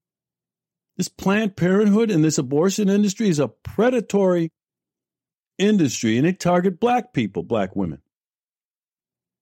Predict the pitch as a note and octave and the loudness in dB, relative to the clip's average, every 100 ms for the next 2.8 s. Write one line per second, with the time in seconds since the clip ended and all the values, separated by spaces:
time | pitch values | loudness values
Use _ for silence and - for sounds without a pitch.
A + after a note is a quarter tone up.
0 | _ _ _ _ _ _ _ _ _ _ | _ _ _ _ _ _ _ _ _ _
1 | _ _ _ _ _ _ _ _ _ _ | _ _ _ _ _ _ _ _ _ _
2 | - F#3 F#3 A3 A#3+ G#3+ G3 F#3 | -6 -2 0 2 2 2 2 0